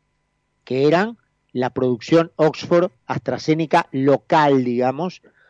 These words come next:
en combinación con México. Esas nunca llegaron, nunca tampoco supimos de modo certero lo que ocurrió. Entonces, toda esta combinación, cuando se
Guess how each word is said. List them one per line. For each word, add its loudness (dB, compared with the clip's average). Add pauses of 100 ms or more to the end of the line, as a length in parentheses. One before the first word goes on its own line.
(500)
en 0
combinación 0
con -2
México. -16
Esas 0 (640)
nunca -2
llegaron, 2
nunca -2 (540)
tampoco -2
supimos -4 (240)
de 2
modo 0
certero 2 (420)
lo 2
que 2
ocurrió. -4 (920)
Entonces, 2 (160)
toda 6
esta 0
combinación, 0 (1900)
cuando 4
se 2